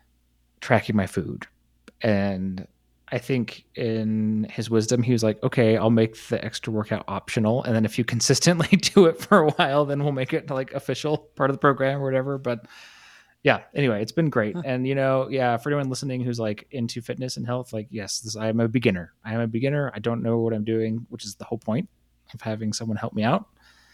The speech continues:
Speaker 1: And, you know, I guess that takes a degree of humility, uh, to, to hire someone to help you out with this stuff that feels like it should be basic. But, you know, a lot of people feel that way about their personal finances too.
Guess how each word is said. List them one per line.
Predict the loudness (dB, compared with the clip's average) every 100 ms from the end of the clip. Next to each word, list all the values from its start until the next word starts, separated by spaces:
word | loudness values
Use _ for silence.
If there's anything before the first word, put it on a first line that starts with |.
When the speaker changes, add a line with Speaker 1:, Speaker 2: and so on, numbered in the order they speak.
| _ _ _ _ _ _ _ _
Speaker 1:
And, | 0
you |
know, | 2
I | 2
guess | 0 -2
that | -4
takes | -4 -6
a |
degree | -8 -4 -2
of | -2
humility, | -4 -4 -2 -4 -6 -8 _ _ _ _ _ _ _ _ _ _ _ _ _ _ _ _
uh, | -4 -4
to, | -4 -6 -6
to | -6
hire | 0 0
someone | 2 0 0
to |
help | -2 -4
you | -4
out | -4
with | -6 -8
this | -6
stuff | -6 -6 -6 -6
that | -10 -8
feels | -2 0 0
like | -2
it | -4
should | -4
be | -4
basic. | -4 -6 -6 -6 -8 -18 _ -10
But, | -4
you | 0
know, | 0
a |
lot | 2 0
of |
people | 0 -4 -4
feel | -2 2
that | 2 0
way | -2
about | 0 -2 -2
their | -6
personal | -6 -8 -6
finances | -4 -4 -4 -6 -8
too. | -6 -8